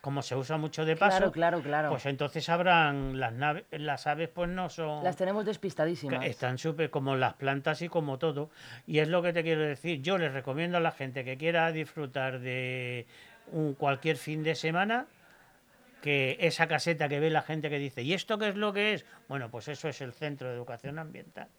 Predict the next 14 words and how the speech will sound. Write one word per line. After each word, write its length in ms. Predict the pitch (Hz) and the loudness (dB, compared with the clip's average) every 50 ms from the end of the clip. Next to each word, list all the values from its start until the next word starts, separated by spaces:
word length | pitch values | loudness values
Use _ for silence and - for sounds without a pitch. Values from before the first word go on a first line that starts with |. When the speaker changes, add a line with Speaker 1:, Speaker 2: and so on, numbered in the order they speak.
| _ - - | _ -14 -12
Speaker 2:
Eso 240 | 123 120 - - 104 | -10 -10 -8 -4 0
Speaker 1:
que 60 | 120 | 2
ahí 80 | 147 151 | 4 4
Speaker 2:
es. 60 | 139 | 4
Speaker 1:
puedes 260 | 143 151 143 135 123 | 2 0 0 0 0
preguntar, 680 | - - 135 135 120 127 127 127 - 160 170 196 226 - - - - - _ _ _ - - _ _ | -4 -4 -4 -4 -4 -4 -6 -2 2 4 4 4 2 0 -6 -18 -20 -20 _ _ _ -20 -20 _ _
ahí 300 | 135 131 143 151 160 160 | 2 2 4 4 2 0
te 160 | - - 131 | 0 -2 -4
inscribes, 680 | 127 120 - - 151 175 175 156 160 180 214 208 - _ _ - 151 - | -4 -4 -6 -4 0 0 2 4 2 2 0 -2 -8 _ _ -20 -18 -14
te 160 | 120 117 117 | -12 -12 -6
das 220 | 117 131 123 - | -6 -6 -6 -6
tu 120 | - 147 131 | -8 -8 -4
correo 520 | - 147 147 156 175 175 190 240 269 - - _ _ _ _ | -2 -2 2 6 6 6 6 6 2 -2 -6 _ _ _ _
Speaker 2:
Ujú. 260 | 135 139 127 143 165 | -16 -16 -14 -14 -16